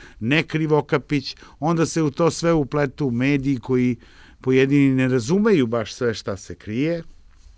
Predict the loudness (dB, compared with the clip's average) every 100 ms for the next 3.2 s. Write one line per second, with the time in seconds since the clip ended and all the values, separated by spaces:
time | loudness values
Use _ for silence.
0 | -20 -20 -20 -12 -8 -6 -2 -2 -4 -12
1 | -20 -20 -20 -6 -6 0 2 2 0 0
2 | 2 0 0 0 2 4 4 2 0 0
3 | -2